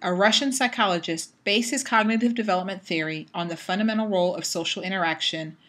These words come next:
in the development of cognition. Vygotsky's theory asserted three themes. First, social interaction plays an essential role in the process of cognitive development.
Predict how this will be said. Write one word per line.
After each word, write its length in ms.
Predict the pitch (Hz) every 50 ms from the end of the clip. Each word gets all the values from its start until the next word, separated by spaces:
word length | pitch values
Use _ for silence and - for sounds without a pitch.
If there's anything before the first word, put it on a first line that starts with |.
| - - _ _ -
in 180 | 240 262 285
the 60 | 285 262
development 440 | 269 240 226 208 208 196 196 190
of 40 | 185
cognition. 680 | - - 185 175 175 165 151 - - - 151 - - - _ _ _ _ _ - - _ _ _ -
Vygotsky's 560 | 196 202 240 285 320 - - 349 339 - -
theory 380 | - 254 233 220 214 208 208
asserted 420 | - - - - 202 190 185 180 180
three 360 | - - - 208 220 220 214
themes. 720 | 214 - - 180 160 143 127 110 - - - - - - - _ _ _ _ _ _ _ _
First, 760 | - - - - - 269 311 302 220 202 226 - - - - - _ _ _ _ _ _
social 460 | - - - 202 190 185 - - 285
interaction 680 | 277 - 269 294 277 254 202 190 196 - - 208 202 196
plays 420 | 202 - 202 190 180 175 175 175
an 140 | 170 160 - - -
essential 640 | - - - - - 247 294 320 - - 302 269 247
role 280 | 220 196 190 190 190
in 120 | 185 185 180
the 60 | 175
process 520 | - - 202 185 185 - - 214 202 208
of 120 | 180 - -
cognitive 460 | - 185 180 185 185 180 180 175 175
development. 500 | 180 160 160 156 151 143 139 139 127